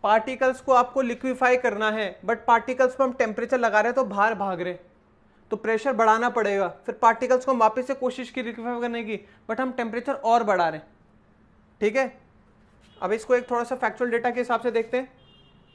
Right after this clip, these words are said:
कुछ एग्जांपल लेके देखते हैं, तब और अच्छे समझ में आएगा आपको। जैसे कि मान लो हमारे पास है कोई गैस, गैस, गैस का नाम है ए, यहाँ है टेम्परेचर, यहाँ है प्रेशर।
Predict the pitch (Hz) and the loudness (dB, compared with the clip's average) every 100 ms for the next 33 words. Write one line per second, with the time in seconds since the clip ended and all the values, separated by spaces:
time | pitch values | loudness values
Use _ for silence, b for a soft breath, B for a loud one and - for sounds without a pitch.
0 | _ _ _ _ _ _ _ _ _ _ | _ _ _ _ _ _ _ _ _ _
1 | _ _ _ _ - 202 202 202 214 208 | _ _ _ _ -10 -2 0 2 0 0
2 | 247 233 226 226 226 247 240 220 220 220 | 0 0 2 0 0 -4 -2 2 0 0
3 | 247 240 226 226 226 233 - 262 254 - | -6 -6 -6 -4 -2 -2 -2 -8 -8 -20
4 | _ 160 180 196 262 262 247 202 226 226 | _ -6 -4 -2 -4 -4 -4 -2 -2 -2
5 | 196 214 262 - _ _ _ _ _ _ | -2 -2 -4 -12 _ _ _ _ _ _
6 | _ - _ _ _ b b b b - | _ -20 _ _ _ b b b b -12
7 | 180 208 233 240 233 254 254 226 190 202 | -4 -2 2 2 2 0 0 0 2 2
8 | 247 - 208 220 240 196 196 214 214 226 | 0 0 0 0 -8 -4 -2 -2 -4 -4
9 | 214 233 247 208 175 143 _ _ _ _ | -4 -4 -6 -4 -4 -4 _ _ _ _
10 | _ _ _ _ _ _ _ - - - | _ _ _ _ _ _ _ -20 -20 -20
11 | _ _ _ _ _ _ _ 180 208 233 | _ _ _ _ _ _ _ -6 -4 -4
12 | 226 220 214 220 240 233 214 214 214 180 | -6 -8 -4 -2 -2 -4 -4 -6 -6 -8
13 | 165 | -8